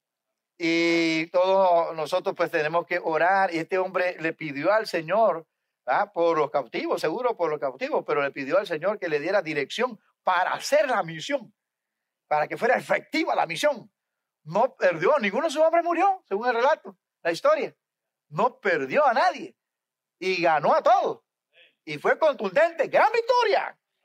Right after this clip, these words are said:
Y se ganan de rodillas y orando al Señor por las misiones. Déjeme hacer una pregunta.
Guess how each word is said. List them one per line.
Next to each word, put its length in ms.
Y 120
se 180
ganan 300
de 100
rodillas 360
y 60
orando 260
al 80
Señor 400
por 180
las 140
misiones. 520
Déjeme 220
hacer 140
una 120
pregunta. 520